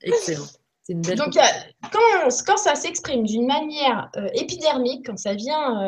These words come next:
Speaker 2: euh, sur les couches, en fait, complètement extérieures, c'est vraiment par rapport, euh, au regard des autres, c'est par rapport à l'autre, c'est une protection par rapport à l'autre. D'accord ?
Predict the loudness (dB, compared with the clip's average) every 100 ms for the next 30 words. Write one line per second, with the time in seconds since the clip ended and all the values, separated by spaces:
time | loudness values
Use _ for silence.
0 | -4 -6 -6 -6 -6 -8 -6 -4 -2 -2
1 | -4 -4 -10 -4 0 0 0 -2 0 0
2 | 0 -2 -2 -2 -4 -4 -4 -2 0 0
3 | 0 -2 -4 -4 -4 -2 -2 -2 -4 -8
4 | -12 _ -12 -4 -2 0 0 -2 -2 -4
5 | -8 _ _ -6 -2 -2 0 0 0 -2
6 | -4 -6 -6 -2 0 0 -4 -6 -6 -4
7 | 2 2 4 4 4 0 -8 -12 _ _
8 | _ -20 _ _ _ _ _ _ _ _
9 | _ _ _ -14 0 2 2